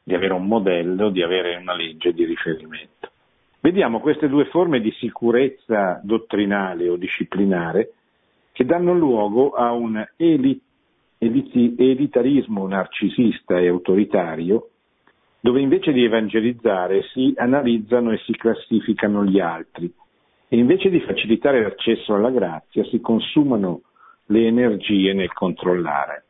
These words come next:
In entrambi i casi né Gesù Cristo né gli altri interessano veramente. È una citazione dall'Evangelii Gaudium, dove il Papa fa riferimento a questi ambienti un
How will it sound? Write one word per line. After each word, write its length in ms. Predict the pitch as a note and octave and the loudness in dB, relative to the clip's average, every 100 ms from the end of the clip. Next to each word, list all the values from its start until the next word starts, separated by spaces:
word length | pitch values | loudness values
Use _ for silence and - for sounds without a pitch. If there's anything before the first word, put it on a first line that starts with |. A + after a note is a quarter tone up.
| _ _ | _ _
In 120 | A#2 | 0
entrambi 380 | A#2+ D#3 D#3+ D3+ | 2 0 0 0
i 60 | - | 2
casi 520 | B2+ C3 C#3+ F3+ F#3+ | 2 2 0 -2 -2
né 140 | C#3+ | -2
Gesù 240 | B2 B2+ G#2 | 0 0 0
Cristo 560 | C3 C3 - G#2+ F2 _ _ _ _ _ _ _ _ _ - | 0 0 0 -6 -6 _ _ _ _ _ _ _ _ _ -4
né 180 | A2+ C3 | 0 2
gli 120 | A#2+ | 2
altri 400 | F#2 F2 - G#2 | 0 -4 -4 -4
interessano 760 | F#2+ A2+ G2 E2+ F#2 F2 D#2+ - _ _ _ - | 0 2 2 -2 -6 -6 -8 -14 _ _ _ -2
veramente. 540 | G#2 F#2+ F#2 E2 D#2 | -2 0 -4 -8 -4
È 60 | G#2 | -2
una 100 | G2+ | -2
citazione 520 | G2+ A#2+ B2+ B2 A#2 | 0 0 0 0 -2
dall'Evangelii 600 | F#2 F2+ F2 F#2 G2+ A2 | 0 -2 -4 -2 0 2
Gaudium, 460 | B2 A2 A2 A2 G2 | 2 2 0 -4 -4
dove 220 | G#2 A#2 | 0 0
il 80 | G2 | 0
Papa 240 | C#3+ C3 | -2 -2
fa 140 | A2+ A#2+ | -2 -2
riferimento 840 | A#2 C3 C3+ B2+ D3+ - A#2 - _ _ _ _ - _ _ _ _ _ | -2 0 0 2 0 0 0 0 _ _ _ _ -20 _ _ _ _ _
a 120 | - | -6
questi 300 | - F3 - | 0 0 0
ambienti 640 | B2 A#2 B2+ C#3 G#2 G2 G2+ | 0 2 2 2 0 -6 -8
un 140 | F#2+ | -8